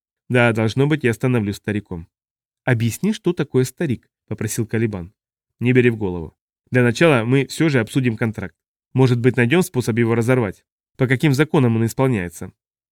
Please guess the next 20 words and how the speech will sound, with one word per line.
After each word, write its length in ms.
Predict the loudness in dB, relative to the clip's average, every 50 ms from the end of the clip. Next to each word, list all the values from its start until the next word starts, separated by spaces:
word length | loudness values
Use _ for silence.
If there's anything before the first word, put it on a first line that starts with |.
| _ _ _ _
«Объясни, 540 | -2 -2 0 0 -2 -4 -2 -2 -2 -2 -2 -6
что 240 | -16 -4 -4 -2
такое 400 | -2 -2 -6 -2 0 0 0 0 0 -4
законы». 560 | -4 -4 -4 -6 _ -8 -8 -8 -8 -10 -14 _ _ _ _ _ _ _ _ _ _ _ _ _ _ _
«Какова 340 | -2 0 2 4 4 4 4
признанная 440 | 2 2 0 0 2 2 2 2 2
система 400 | 2 0 -2 0 2 2 2 2
исполнения?» — 640 | 0 0 -2 -2 0 2 0 0 0 -4 -6 -10 -14 _ _
заорал 320 | -4 -2 -2 0 0 -2 -2
Макки. 400 | -2 -4 -6 _ -12 -14 -14 -14 _ _ _ _ _ _ _ _ _ _
«Всё 240 | -8 -2 -2 -2 -2 -2
исполняется 720 | -10 -10 -6 -4 -2 -2 0 0 0 -2 -2 -4 -10 -10 -10 _ _ _
по 60 | 0
естественным 580 | 0 0 2 0 -2 -2 -2 0 0 0 0
правилам 460 | -2 -2 -2 0 0 0 0 -2 -4 -2
чести, 420 | -2 -2 -2 -2 -4 -8 -8 -8 _ _ _ _
принятым 400 | 0 2 2 2 2 2 0 -4
среди 260 | -2 -2 -2 -2 0 -2
объединённых 640 | -2 0 0 0 0 0 2 0 0 0 -2 -4
сознающих». 720 | -4 -4 -6 -4 -2 -4 -4 -4 -8 -10 -12 -14 -16 -18